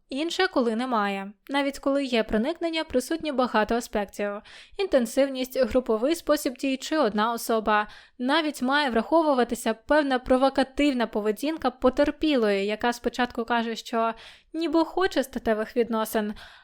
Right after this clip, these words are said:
а потім передумала. Виправдань насильству не може бути ніяких. Навіть передумала — це не причина виправдовувати насильство, тому що навіть якщо в процесі сексуального акту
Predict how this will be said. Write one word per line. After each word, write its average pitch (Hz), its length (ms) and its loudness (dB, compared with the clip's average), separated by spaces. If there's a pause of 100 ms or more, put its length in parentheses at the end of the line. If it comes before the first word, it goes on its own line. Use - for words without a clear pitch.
(220)
а 277 120 4
потім 247 580 -2 (160)
передумала. 226 800 2 (100)
Виправдань 240 720 2
насильству 226 680 0
не 202 160 -2
може 247 400 2
бути 233 640 0 (100)
ніяких. 247 920 -2 (320)
Навіть 277 500 0
передумала — 269 880 4
це 233 600 2
не 254 380 0
причина 254 580 0
виправдовувати 220 840 0
насильство, 220 600 -6
тому 214 260 -6
що - 200 -10
навіть 240 560 -2
якщо 233 580 0 (320)
в - 120 -20
процесі 254 640 2
сексуального 208 840 -4
акту 214 560 0